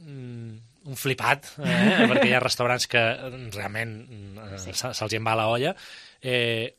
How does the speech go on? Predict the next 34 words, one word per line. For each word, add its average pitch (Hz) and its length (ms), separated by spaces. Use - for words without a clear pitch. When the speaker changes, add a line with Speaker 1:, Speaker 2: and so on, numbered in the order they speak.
Speaker 1:
un 151 140
restaurant 135 340
amb 123 80
estrella 131 240
Michelin 151 560
és, 123 320
mm, 117 680
com 120 200
ara 117 220
l'Antic 113 300
Molí, 123 300
que - 100
fa - 160
les 113 160
coses 110 440
senzilles, 135 760
ben 123 140
fetes 120 640
i 131 80
prou. 90 340
Eh, 110 380
ens 113 240
parlarà, 120 380
i - 40
per - 120
això 117 160
te - 480
vaig - 160
avançant 117 480
perquè 110 220
et - 20
Speaker 2:
Sí. - 60
Speaker 1:
vagis 175 240
preparant, 113 480